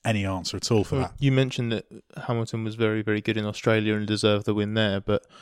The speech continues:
Speaker 2: we didn't see that level of performance in Australia, did we? It was a much smaller, sort of gradual eking clear from Lewis here.
Speaker 1: S-, certainly in the race, yeah.
Speaker 2: Yeah,
Speaker 1: Six
Speaker 2: yeah.
Speaker 1: tenths in qualifying.
Speaker 2: Yeah, but we,
Speaker 1: But
Speaker 2: we, we recognise that that was a sort of slightly an-,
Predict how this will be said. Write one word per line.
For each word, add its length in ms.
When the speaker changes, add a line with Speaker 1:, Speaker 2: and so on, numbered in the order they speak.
Speaker 2:
we 80
didn't 240
see 140
that 160
level 200
of 80
performance 360
in 80
Australia, 420
did 160
we? 140
It 60
was 100
a 20
much 260
smaller, 520
sort 220
of 220
gradual 560
eking 380
clear 360
from 280
Lewis 380
here. 320
Speaker 1:
S-, 80
certainly 260
in 80
the 80
race, 260
yeah. 80
Speaker 2:
Yeah, 140
Speaker 1:
Six 160
Speaker 2:
yeah. 40
Speaker 1:
tenths 240
in 80
qualifying. 440
Speaker 2:
Yeah, 200
but 140
we, 160
Speaker 1:
But 160
Speaker 2:
we, 160
we 160
recognise 520
that 80
that 140
was 140
a 60
sort 360
of 200
slightly 360
an-, 140